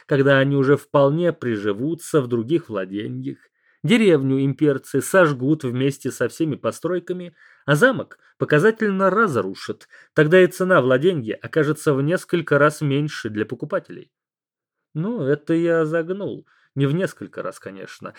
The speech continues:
ибо главная ценность здесь именно земля, на которой можно растить урожай.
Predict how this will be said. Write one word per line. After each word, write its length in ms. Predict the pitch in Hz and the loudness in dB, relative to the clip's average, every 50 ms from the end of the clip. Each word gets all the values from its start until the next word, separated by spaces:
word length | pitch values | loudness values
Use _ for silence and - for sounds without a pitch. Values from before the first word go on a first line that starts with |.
| - _ - | -20 _ -6
ибо 180 | 127 127 135 | 0 0 2
главная 480 | 123 127 147 156 151 139 139 139 139 135 | 2 4 6 6 6 4 2 2 0 0
ценность 460 | 131 - - 165 170 156 143 135 127 120 | 0 -2 -4 -2 -2 0 0 -2 -2 -4
здесь 580 | 117 120 123 139 160 160 151 - - - - - | -4 -6 -2 2 2 2 2 0 -6 -16 -12 -6
именно 360 | 151 147 139 139 135 135 135 | -4 -4 -2 -2 -4 -4 -4
земля, 540 | 127 120 123 131 131 135 147 165 165 127 95 | -6 -4 -4 -4 -4 -2 -4 -4 -4 -4 -6
на 100 | 92 98 | -6 -8
которой 420 | - - 120 - 147 147 143 135 127 | -6 -6 -6 -2 -2 0 0 0 0
можно 400 | 131 156 160 147 131 139 135 127 | 0 0 0 0 0 -2 -2 0
растить 400 | 127 123 120 - - 143 135 139 | 0 -2 -4 -4 -8 -8 -6 -6
урожай. 580 | 135 139 135 135 139 156 - - 98 - - | -8 -6 -6 -8 -10 -12 -12 -14 -14 -16 -16